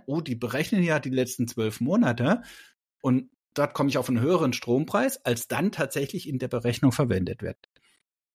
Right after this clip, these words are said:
Ja, und, und deswegen meine ich, äh, solche Dinge eben auch anders zu prüfen.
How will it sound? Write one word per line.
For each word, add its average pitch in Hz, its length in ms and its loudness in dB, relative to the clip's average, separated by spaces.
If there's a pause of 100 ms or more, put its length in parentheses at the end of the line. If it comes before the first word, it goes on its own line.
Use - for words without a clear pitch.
(120)
Ja, 131 180 -6
und, 143 140 -2
und 143 180 -4
deswegen 175 320 4
meine 156 280 0
ich, - 160 -4 (120)
äh, 147 140 -8
solche 147 280 2
Dinge 147 300 0
eben 147 300 2 (180)
auch 127 240 -4
anders 156 400 0
zu 120 160 -4
prüfen. 139 480 2